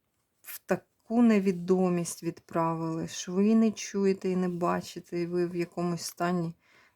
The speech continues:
завищі. Можливо, навіть алкоголізм. Але це зроблено все. Дорога так вам закрита, ось о, повністю всі двері.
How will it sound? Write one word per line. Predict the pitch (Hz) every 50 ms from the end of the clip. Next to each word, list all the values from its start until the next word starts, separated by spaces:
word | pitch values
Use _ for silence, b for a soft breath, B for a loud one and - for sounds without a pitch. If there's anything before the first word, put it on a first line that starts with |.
| b
завищі. | - 170 - 175 175 175 175 175 180 175 165 - - - - - - 160 165 - _ _ _ _ _ _ _ _ _ _ _ _ _ _ _ _ _ _ _ _ _ _ _ _ _ -
Можливо, | 180 180 175 180 185 196 208 214 202 196 190
навіть | 180 170 170 170 175 175 175 180 - - -
алкоголізм. | 160 165 170 165 _ _ - 170 156 160 165 165 165 160 165 165 170 - 185 180 170 165 - _ _ _ _ _ _ _ _ _ _ _ _ _ _ _ _ _ _ _ _ _ _ _ _ _ _ -
Але | 175 170 175 180
це | - - - 180
зроблено | 175 175 175 170 165 165 170 165 160 160 160 170 175 -
все. | - - - - - 185 170 - _ _ _ _ _ _ _ _ _ _ _ _ _ _ _ _ _ _ _ _ _ _ _ _ -
Дорога | 180 - 180 185 185 180 170 175 175
так | - - 175 180 185 196 202 - -
вам | 208 196 196 190
закрита, | - - 180 - - - 180 175 175 175 - 170 165
ось | 170 170 165 - - - 190
о, | 175 170
повністю | - _ - 180 180 180 180 180 170 - - - - 180
всі | - - - - 180
двері. | 190 180 170 170 175 170 170 175 180 165